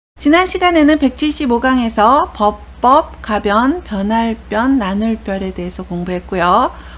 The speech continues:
오늘은 백칠십육 강입니다. 군사병, 지아비부, 줄부, 마을부에 대해서 공부하겠습니다.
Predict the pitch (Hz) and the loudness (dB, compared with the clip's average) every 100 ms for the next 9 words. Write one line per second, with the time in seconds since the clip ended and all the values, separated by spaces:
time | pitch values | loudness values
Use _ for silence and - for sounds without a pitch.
0 | - 190 202 202 247 302 - 196 - - | -6 -2 -2 0 -2 -2 -8 -10 -8 -8
1 | 220 - 269 220 - 214 196 175 160 185 | -6 -4 -4 -4 -4 -6 -4 -4 -4 0
2 | 226 - - - - - 196 202 214 202 | 0 0 -8 -20 -20 -8 -4 -2 -2 -2
3 | 190 226 294 403 - - 214 202 190 185 | 2 2 2 -2 -12 -4 0 0 -2 -4
4 | 175 190 254 311 403 - - - 202 202 | -6 -2 -2 -2 -6 -14 -12 -6 -4 -2
5 | 202 190 175 196 302 - - - 180 185 | -4 -4 -2 -2 -2 -8 -16 -6 -2 -2
6 | 185 - 175 160 160 151 - 254 262 196 | -4 -6 -8 -6 -6 -10 -8 -6 -6 -6
7 | 180 - - - - - | -8 -10 -12 -12 -12 -14